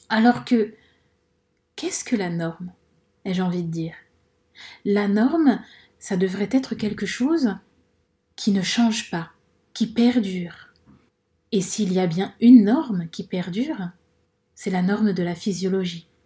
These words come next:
Et quand on y regarde bien, la physiologie nous enseigne qu'un sevrage naturel devrait intervenir entre deux ans et demi et sept ans à peu près. J'ose questionner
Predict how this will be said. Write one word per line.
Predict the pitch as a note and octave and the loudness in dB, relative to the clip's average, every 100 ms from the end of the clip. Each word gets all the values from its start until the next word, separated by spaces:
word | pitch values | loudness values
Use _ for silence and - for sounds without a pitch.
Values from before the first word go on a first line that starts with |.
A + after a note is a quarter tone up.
| _ _ _ _ - | _ _ _ _ -16
Et | F3 | -12
quand | - G#3 A#3+ | -4 -2 2
on | D4 | 2
y | C#4+ | 4
regarde | B3+ A3 A#3+ C4+ A3+ | 4 4 4 2 0
bien, | F#3+ B3+ D#4 | 2 0 0
la | - | -2
physiologie | A3 F3 G3 F#3+ F#3+ D#4+ | -2 0 2 2 2 2
nous | D#4+ F#3+ | 2 2
enseigne | F3 - - E4+ D4+ F#3 F3 _ _ _ _ _ _ _ _ _ | -4 -6 -4 0 0 0 -8 _ _ _ _ _ _ _ _ _
qu'un | - F3 | -8 -6
sevrage | - G3+ A3 D#4 C4 | -4 -6 -4 -4 0
naturel | G#3+ G#3 - E3 D#3+ C#4 G#3+ - _ _ _ _ _ _ _ - | 0 -2 -8 -6 -4 -2 -2 -4 _ _ _ _ _ _ _ -6
devrait | F3 A3 A3 C4+ E4 | 2 4 4 -2 -2
intervenir | C4 A3 G3+ G3+ G#3 C#4 | -2 -2 -2 0 2 4
entre | C4+ - G3+ | 2 2 -2
deux | F#3 F#3 | -2 -2
ans | F#3 | -4
et | F#3 | -2
demi | F3 A3 | 0 2
et | B3 | 2
sept | G#3+ F#3+ | 0 -6
ans | G#3 A#3+ - | -4 -6 -6
à | G#3 | -8
peu | G#3 G#3+ | -4 -6
près. | G#3 - E3+ _ _ _ _ _ _ _ _ _ _ _ _ _ _ _ - | -6 -16 -18 _ _ _ _ _ _ _ _ _ _ _ _ _ _ _ -10
J'ose | D#3+ B3 E4 C#4 F#3 E3 - _ - | 0 4 4 2 -2 -8 -10 _ -8
questionner | D4 C#4+ - C4+ A#3+ G3+ | -6 -6 0 6 6 4